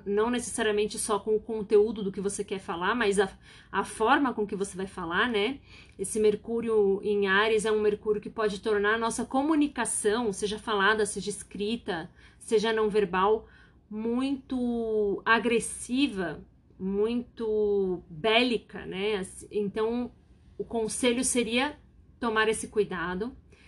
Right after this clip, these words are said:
A Lua tá formando um sextil com Marte também, que tá lá em Aquário, que é muito bom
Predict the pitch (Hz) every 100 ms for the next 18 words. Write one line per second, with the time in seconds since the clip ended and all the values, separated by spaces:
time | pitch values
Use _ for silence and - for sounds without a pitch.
0 | - - - 247 254 320 381 359 339 302
1 | 285 302 311 294 294 262 - - 320 320
2 | 330 330 285 220 240 269 - 214 208 190
3 | 202 220 214 208 208 196 226 269 233 -
4 | 185 202 226 240 247 - - - _ _
5 | _ _ - - - 262 302 277 262 330
6 | - 359 214 185 247 320 277